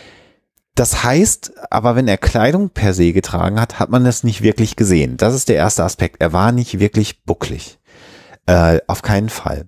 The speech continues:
Was aber so eine Skoliose, so eine Wirbelsäulenverkrümmung, äh, häufig beinhaltet, wenn sie nicht behandelt wird, ist tatsächlich, dass der gesamte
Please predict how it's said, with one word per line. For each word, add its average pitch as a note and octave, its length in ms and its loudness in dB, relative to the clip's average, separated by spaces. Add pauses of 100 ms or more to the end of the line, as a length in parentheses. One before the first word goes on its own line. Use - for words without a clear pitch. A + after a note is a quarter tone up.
(160)
Was - 200 0
aber C3 140 2
so A#2+ 100 -2
eine A2+ 120 2
Skoliose, A#2 580 2
so G#2+ 80 0
eine G2 180 2
Wirbelsäulenverkrümmung, A#2 1160 0 (120)
äh, - 100 -10 (180)
häufig - 720 0
beinhaltet, C#3+ 760 -2
wenn A2+ 200 2
sie F#2 160 0
nicht D#3+ 520 -2
behandelt G2 560 -2
wird, A#2 300 0 (580)
ist D#3+ 240 2
tatsächlich, C#3 300 0
dass - 160 -4
der A2 120 0
gesamte D#3 580 2